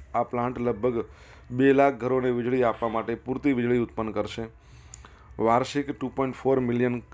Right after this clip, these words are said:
ટન કાર્બન ઉત્સર્જનને વિસ્થાપિત કરવાની અપેક્ષા છે.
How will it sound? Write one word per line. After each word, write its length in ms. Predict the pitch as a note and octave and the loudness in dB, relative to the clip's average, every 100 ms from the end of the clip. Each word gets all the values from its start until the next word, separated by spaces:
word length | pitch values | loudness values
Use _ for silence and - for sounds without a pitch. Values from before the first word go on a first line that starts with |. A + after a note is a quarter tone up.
| - | -4
ટન 180 | A#2 A#2 | -4 -2
કાર્બન 360 | A2 G#2+ A#2 | -2 -2 -2
ઉત્સર્જનને 500 | A#2+ A2+ A#2+ A2+ A2+ | -6 -6 -4 -4 -4
વિસ્થાપિત 500 | G#2 G2+ - G#2+ G#2 | -4 -6 -6 -6 -6
કરવાની 320 | G#2+ G#2 G#2 | -6 -4 -6
અપેક્ષા 420 | G2+ - G2+ - G2+ | -8 -10 -10 -8 -10
છે. 400 | - G#2+ A#2+ | -12 -18 -20